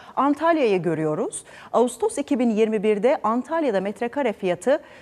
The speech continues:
dört bin dokuz yüz otuz üçmüş. Ağustos iki bin yirmi ikide on beş bin dokuz yüz kırk altı olmuş. Yüzde iki yüz yirmi üç nokta ikilik bir, e,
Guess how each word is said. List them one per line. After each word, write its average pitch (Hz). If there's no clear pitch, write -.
dört 277
bin 294
dokuz 262
yüz 254
otuz 208
üçmüş. 330
Ağustos 190
iki 302
bin 220
yirmi 180
ikide 185
on 294
beş 220
bin 247
dokuz 233
yüz 262
kırk -
altı 214
olmuş. 185
Yüzde 240
iki -
yüz 247
yirmi 240
üç -
nokta 220
ikilik 254
bir, 247
e, 185